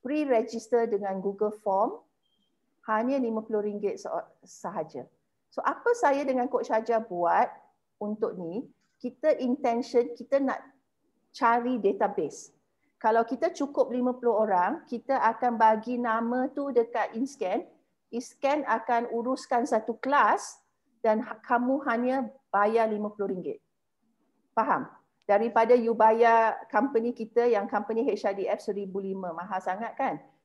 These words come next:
So, kita nak bagikan murah. So, kita case study, kita nak collect data, kita buat Google Form. Dan kita juga bu-, buat WhatsApp group.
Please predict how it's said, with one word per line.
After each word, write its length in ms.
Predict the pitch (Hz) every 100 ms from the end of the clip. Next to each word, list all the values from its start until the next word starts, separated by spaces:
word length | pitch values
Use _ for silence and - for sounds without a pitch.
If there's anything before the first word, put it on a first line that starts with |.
| _
So, 160 | 196
kita 320 | 196 214 240
nak 160 | 240 185
bagikan 480 | 196 202 202 202 202
murah. 560 | 190 190 165 170 269 -
So, 320 | - 202 - - _ _
kita 320 | 240 320 330
case 320 | - 262 262
study, 420 | 220 190 170 214 -
kita 240 | - 226
nak 240 | 302 247 -
collect 260 | 214 196
data, 540 | - 185 185 170 175 254 - _ _
kita 240 | 269 311
buat 160 | 302 226
Google 320 | 226 226 233
Form. 260 | - 156 - - _ _ _ _ _ _ _ _ _ _ _ _ _ _ _ _ _ _ _ _ _ _ _
Dan 160 | 233 254
kita 240 | 330 320 359
juga 280 | 294 294 -
bu-, 200 | 233 - 180
buat 240 | 247 -
WhatsApp 400 | 202 - 233 185
group. 240 | 190 160